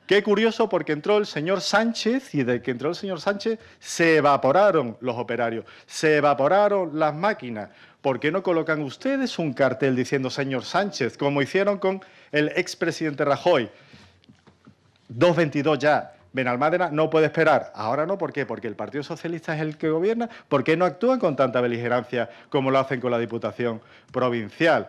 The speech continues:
Curioso que llegó el señor Sánchez al gobierno, que dotó presupuestariamente el gobierno de Mariano Rajoy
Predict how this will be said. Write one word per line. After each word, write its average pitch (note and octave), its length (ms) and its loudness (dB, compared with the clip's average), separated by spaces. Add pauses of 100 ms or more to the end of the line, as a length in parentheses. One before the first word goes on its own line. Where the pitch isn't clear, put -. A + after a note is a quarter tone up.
(140)
Curioso E3+ 540 2
que D3+ 140 0
llegó D3 200 2
el D#3 80 0
señor C#3+ 320 -4
Sánchez C3+ 320 -2
al C3 140 2
gobierno, F#3 500 2 (220)
que D#3 180 4
dotó D3+ 320 4
presupuestariamente E3 920 -2
el D3 80 -2
gobierno D#3 320 0
de D3 80 2
Mariano C#3+ 320 0
Rajoy D3 440 2